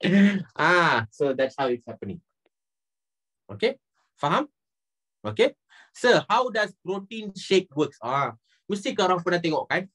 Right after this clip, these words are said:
Abang-abang sador kat gym ni suka minum susu kan? Dia akan gocok-gocok, glu, glu, glu. Sador, dia kata kan. Dia sebenarnya, okay, dia macam ni. Okay? Cikgu bagi kamu satu contoh yang paling senang. Okay? Satu biji te-,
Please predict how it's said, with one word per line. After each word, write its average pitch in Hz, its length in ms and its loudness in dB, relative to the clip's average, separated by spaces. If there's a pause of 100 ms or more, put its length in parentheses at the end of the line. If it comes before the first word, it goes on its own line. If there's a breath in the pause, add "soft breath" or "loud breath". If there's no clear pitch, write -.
(180)
Abang-abang 175 560 0
sador 170 460 -2
kat 147 160 -4
gym 170 180 -4
ni 175 140 -2
suka 175 240 -4
minum 170 240 -2
susu 165 400 -6
kan? 127 100 -2
Dia 113 160 -4
akan 110 80 -8
gocok-gocok, 113 580 -4 (120)
glu, 107 160 -2
glu, 104 160 -4
glu. 98 160 -8 (400)
Sador, 147 560 0
dia 98 240 -4
kata - 100 -16
kan. 110 180 0 (380 soft breath)
Dia 233 220 2
sebenarnya, 143 580 -2 (380)
okay, 190 400 0
dia 180 160 2
macam 170 400 -2
ni. 110 240 -6 (340)
Okay? 165 300 -2 (260)
Cikgu 151 220 -2
bagi 139 240 -4
kamu 123 180 -4
satu 117 220 -10
contoh 147 400 2
yang 131 160 2
paling 160 320 4
senang. 143 400 -4 (760)
Okay? 190 320 -2 (380)
Satu 247 640 4
biji 220 400 -8
te-, - 160 -6